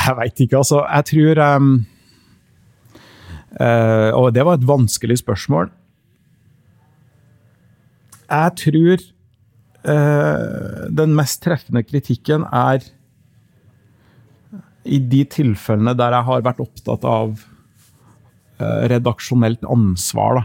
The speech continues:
Spesielt i diskusjoner om kultur, innvandring, rasisme, sånne her ting, så har vi veldig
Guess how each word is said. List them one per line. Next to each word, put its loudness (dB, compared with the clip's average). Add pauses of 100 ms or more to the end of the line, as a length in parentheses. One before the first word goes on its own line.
(160)
Spesielt -2
i 0
diskusjoner -2
om 0
kultur, 2 (120)
innvandring, 2
rasisme, -4
sånne -2
her 0
ting, 2 (680)
så -4
har 2
vi 2
veldig 2